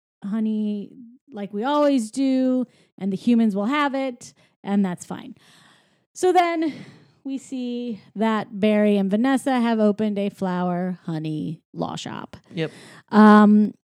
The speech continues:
Speaker 1: where the honey is, um, sustainably sourced. Is that right?
Speaker 2: Seems like it, yeah.
Speaker 1: So they're, you know, they're not putting bees in danger to
Speaker 2: Mm.
Speaker 1: get the honey. Um, and, uh,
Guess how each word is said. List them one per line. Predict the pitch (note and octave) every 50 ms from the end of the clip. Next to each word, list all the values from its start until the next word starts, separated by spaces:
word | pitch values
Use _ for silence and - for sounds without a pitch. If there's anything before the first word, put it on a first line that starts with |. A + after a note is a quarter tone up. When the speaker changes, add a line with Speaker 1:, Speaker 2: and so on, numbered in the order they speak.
| _ -
Speaker 1:
where | A#3 G#3 G#3+ A3+ A3 A3 G#3+ G#3 G#3 G#3 G3+
the | A3 G#3 A3 A3 G3
honey | F#3+ B3 A#3 A#3 A#3+ B3 B3+ - -
is, | - - A#3 A3+ G#3+ G#3 G#3 G#3 G#3 G#3+ A3 A#3+ A3+ A3 - - - - _ _ _ _ _ _ _ -
um, | F#3+ F#3+ F#3+ F#3 F#3 F#3 F#3 - - -
sustainably | - - - G#3 - - B3 A#3 A3+ A3+ A3+ G3+ A3+ A#3
sourced. | G#3+ - - A3 B3 F4 G#4+ A4 - - - - -
Is | G3 A3
that | A#3+ -
right? | - C#4 C#4+ C#4+ D4 D4+ -
Speaker 2:
Seems | A3 G#3+ G#3 G3+ F#3 -
like | D#3 - -
it, | - -
yeah. | - D#3+
Speaker 1:
So | D3 F3 B3+ D4
they're, | C#4 C#4 C4+ C4+ C4 - -
you | C#4 C4 C4+ C#4+
know, | B3 G#3 F#3+
they're | F3+ G#3 G#3+
not | G#3+ G#3 G#3 - -
putting | - - A#3+ A3 G#3+ G#3
bees | F#3 G#3+ G#3+ G#3+ G3+ F#3+
in | G#3+ G#3+
danger | G#3 G#3 G3+ F#3+ G3 F#3 F#3+ F#3+
to | F3+ - - A3
Speaker 2:
Mm. | G3
Speaker 1:
get | F#3 G#3 F3+ F3 -
the | F#3 F#3
honey. | E3+ E3+ E3 D#3+ E3 E3+ F#3+ A#3 C4+ - - - - - - - - - - -
Um, | G#3+ A3 A3 A3 G#3+ G#3+ G#3 G#3+ G#3 - _ -
and, | A#3+ A#3+ A#3+ A#3 A3+ A3+ A3 G#3+ G#3+ G#3+ G#3+ A3 A3 A3 G#3 G#3
uh, | G#3+ G#3 G#3 G3+ G#3 G3+ G3+ G3+ G3+ G3 E3 E3 - - G3+ G#3+ A#3 A#3 A#3 A3+ A3 A3 G#3 G#3 G3+ G3+ G3 G3 G3 G3 G3 G3 G3 G3